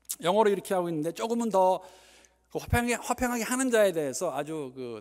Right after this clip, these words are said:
뜻이 더 조금은, 아, 가깝게 다가올 수 있는데, "Blessed are the peacemakers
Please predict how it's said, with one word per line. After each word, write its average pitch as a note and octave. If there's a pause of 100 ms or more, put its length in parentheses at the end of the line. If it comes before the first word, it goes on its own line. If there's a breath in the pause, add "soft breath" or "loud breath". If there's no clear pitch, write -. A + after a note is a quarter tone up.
뜻이 A3
더 E3+
조금은, F3
아, G#2+ (960)
가깝게 A3
다가올 E3
수 -
있는데, D3 (680 loud breath)
"Blessed G#3+
are E3+
the D3+ (140)
peacemakers -